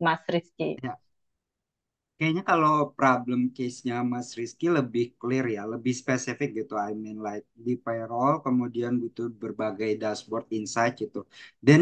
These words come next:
Speaker 2: yang harus Mas Rizky pelajarin adalah tentang lebih banyak atau lebih heavy ke visualization gitu. Dasar-dasar visualisasi, ketika datanya seperti ini, visualisasi apa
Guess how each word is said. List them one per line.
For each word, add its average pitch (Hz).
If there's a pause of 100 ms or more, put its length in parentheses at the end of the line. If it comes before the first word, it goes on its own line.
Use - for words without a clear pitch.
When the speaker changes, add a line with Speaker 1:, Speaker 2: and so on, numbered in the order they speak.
Speaker 2:
yang 147
harus 131
Mas 127
Rizky 127
pelajarin 120
adalah 127 (160)
tentang 143
lebih 120 (100)
banyak 117
atau 127
lebih 117
heavy 113
ke 143
visualization 113 (120)
gitu. 107
Dasar-dasar 113
visualisasi, 135 (400)
ketika 139
datanya 131
seperti 131
ini, 147
visualisasi 135
apa 123